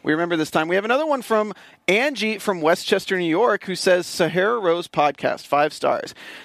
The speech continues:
That you, thank you for introducing me to Sahara. I love all your information, um, informa-, informative talks, as well as guests. I am learning so much. I, too, want to be better together. Keep up the great work.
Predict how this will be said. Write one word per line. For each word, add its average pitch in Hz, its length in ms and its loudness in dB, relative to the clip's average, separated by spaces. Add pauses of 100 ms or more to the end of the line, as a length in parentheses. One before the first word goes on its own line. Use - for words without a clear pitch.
(140)
That 170 180 0
you, 208 260 -4
thank 226 340 0
you 247 80 -2
for 208 160 -2
introducing 170 540 0
me 147 120 2
to 143 80 2
Sahara. 165 580 2 (100)
I 147 80 4
love 147 340 2
all 147 160 2
your 143 140 0
information, 143 580 -2 (180)
um, 147 220 -4
informa-, 175 400 0 (140)
informative 220 580 0
talks, 160 380 0
as 143 180 -2
well 160 140 2
as 151 100 -4
guests. 151 380 2
I 151 60 2
am 143 100 -4
learning 147 200 -4
so 151 160 -2
much. 147 240 -2
I, 156 140 2
too, 160 240 -4
want 139 180 -4
to - 60 -16
be 139 80 -6
better 123 200 -4
together. 90 300 -6
Keep - 240 -4
up 147 140 -2
the - 80 -8
great - 320 -6
work. - 260 -14